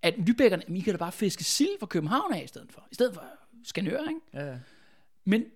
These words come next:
Speaker 1: det her tårn ligger jo og spærrer for indsejlingen.
Speaker 2: Ja.
Speaker 1: Så det er et kæmpestort problem. Øhm, og det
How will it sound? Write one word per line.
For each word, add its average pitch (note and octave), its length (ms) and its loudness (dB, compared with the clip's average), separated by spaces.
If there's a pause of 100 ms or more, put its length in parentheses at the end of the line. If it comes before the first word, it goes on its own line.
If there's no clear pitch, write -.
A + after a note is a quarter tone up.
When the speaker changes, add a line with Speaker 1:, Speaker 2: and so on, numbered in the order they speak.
(140)
Speaker 1:
det A#3+ 140 4
her B3 120 -2
tårn B3 280 -2
ligger G3+ 200 0
jo A3+ 140 -2
og E3+ 60 -6
spærrer F#3 260 -4
for - 80 -12
indsejlingen. G#3 680 -4 (360)
Speaker 2:
Ja. A2+ 80 -12 (540)
Speaker 1:
Så - 80 0
det C4+ 280 4
er F3+ 40 8
et - 100 0
kæmpestort C4+ 640 -4
problem. - 340 -10 (1000)
Øhm, D#3 480 0
og F3+ 120 -8
det D#4 120 -2